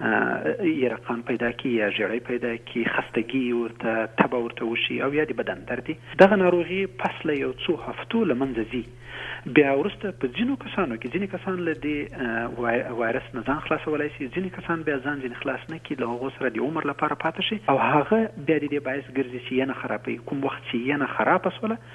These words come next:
بیا په هغو صورتو کې کوم عرض چې منځته راځي، هغه د وزن له لاسه ورکول،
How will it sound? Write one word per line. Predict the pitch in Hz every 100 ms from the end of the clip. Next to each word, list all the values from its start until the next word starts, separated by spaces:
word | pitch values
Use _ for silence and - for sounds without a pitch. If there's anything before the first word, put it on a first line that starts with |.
| - -
بیا | 139 147
په | -
هغو | 139 147 143
صورتو | 214 190 165 247
کې | 233 - 131 - - -
کوم | 147
عرض | 131 143 160
چې | -
منځته | 135 143 -
راځي، | 120 120 117 151 127
هغه | 120 117
د | 123
وزن | 113 120 117 127
له | 123
لاسه | 123 127 120
ورکول، | 117 - 120 117 113